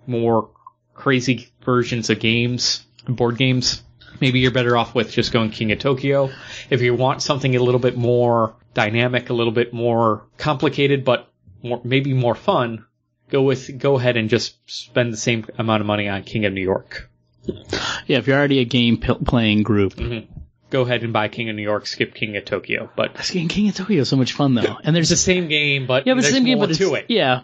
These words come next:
Speaker 2: but it's still quick and fast. I mean,
Speaker 1: Mm-hmm.
Speaker 2: uh, we played <coughs> four or five games that one night,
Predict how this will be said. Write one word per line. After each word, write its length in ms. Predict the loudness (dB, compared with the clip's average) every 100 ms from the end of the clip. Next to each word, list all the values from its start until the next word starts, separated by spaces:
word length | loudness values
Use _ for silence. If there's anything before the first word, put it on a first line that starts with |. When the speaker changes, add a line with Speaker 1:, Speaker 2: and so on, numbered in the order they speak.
| _
Speaker 2:
but 120 | -2
it's 140 | 0 -2
still 560 | -2 2 2 2 -2 _ -2
quick 200 | -2 0
and 140 | 0
fast. 380 | 2 0 0 0
I 40 |
mean, 220 | 2 2 2
Speaker 1:
Mm-hmm. 260 | -4 0
Speaker 2:
uh, 220 | 2 2
we 180 | 2 0
played 440 | 0 0 2 2 -2
<coughs> 160 | 0
four 120 | 0
or 60 | 2
five 300 | 2 2 2
games 480 | 2 4 4 2 0
that 160 | -2 0
one 220 | 0 0
night, 300 | -2 -6